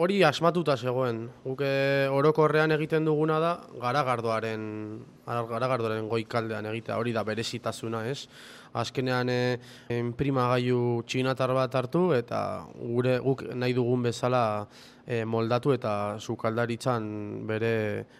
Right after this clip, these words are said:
balioa eman diogu, ez? Horregatik gara munduan tendentzia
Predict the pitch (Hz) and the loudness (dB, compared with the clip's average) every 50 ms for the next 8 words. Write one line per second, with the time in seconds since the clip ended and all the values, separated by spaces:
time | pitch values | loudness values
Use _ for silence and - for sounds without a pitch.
0 | - - - 113 110 113 117 120 123 131 123 110 104 107 113 113 107 107 110 113 | -8 -2 0 2 2 2 4 4 4 6 4 4 2 0 -2 -2 0 0 0 0
1 | 110 104 110 127 127 - - - 117 113 110 113 110 127 120 117 123 120 120 131 | 0 0 -2 -2 -4 -4 -6 -6 -2 0 0 0 0 -2 -2 0 2 2 4 4
2 | 131 120 113 113 113 113 113 113 113 120 131 131 123 113 110 107 104 - - - | 4 2 0 -2 -4 -6 -6 -4 -2 0 2 2 0 0 -4 -6 -10 -14 -18 -20
3 | - - - - - - 117 110 110 110 120 117 120 - - 131 123 127 131 131 | -20 -20 -20 -8 -4 -2 -2 0 0 0 0 -2 -2 -4 -2 2 4 6 6 6
4 | 131 143 | 4 4